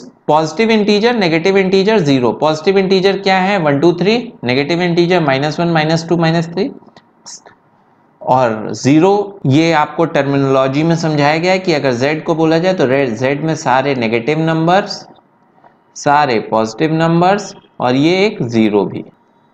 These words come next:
Diagram से अगर समझने की कोशिश करें तो integers के दो सब पार्ट्स हैं, Negative numbers और whole numbers, और हमने पढ़ा होल में ज़ीरो भी आता है और positive वाले numbers भी आते हैं। तो negative वाले numbers को भी ले लें,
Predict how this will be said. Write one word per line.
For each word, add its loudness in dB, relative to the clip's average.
Diagram 0
से -2
अगर 0
समझने 0
की -6
कोशिश 0
करें -4
तो -12
integers 2
के 0
दो 2
सब -4
पार्ट्स -2
हैं, -6
Negative 2
numbers -2
और 2
whole 2
numbers, -2
और 0
हमने 0
पढ़ा 0
होल 2
में -2
ज़ीरो 2
भी 2
आता 0
है 0
और 2
positive -2
वाले 2
numbers -2
भी -2
आते -2
हैं। -8
तो 0
negative 2
वाले 0
numbers 0
को 0
भी 4
ले 0
लें, 0